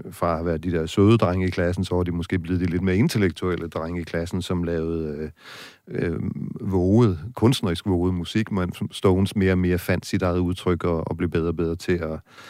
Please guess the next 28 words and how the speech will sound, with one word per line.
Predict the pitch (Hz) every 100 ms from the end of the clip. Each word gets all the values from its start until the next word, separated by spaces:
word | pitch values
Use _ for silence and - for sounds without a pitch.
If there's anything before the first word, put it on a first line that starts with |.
| - _ -
grave | 87 85 92
i | 87
det | 101 107
og | 92 90
udvikle | 98 101 95 90
det, | 101 113 - 98
øh, | 90 87 87
inden | 98 101
for | 98 87 85
en | 85 85
relativt, | 87 90 95 92 87
øh, | 85 82
snæver | - - - - 87 - 85
ramme, | 85 90 92
kan | 92
man | 87
sige. | 85 90 85 - - - -
Så, | - 98 82
øh, | 78 80 80
så | 90 80 -
på |
den | 98 92
måde | 92 92 87
havde | 85 95
de | 92
to | 98 95
bands | 90 87 95
ligesom | 92 92 87 87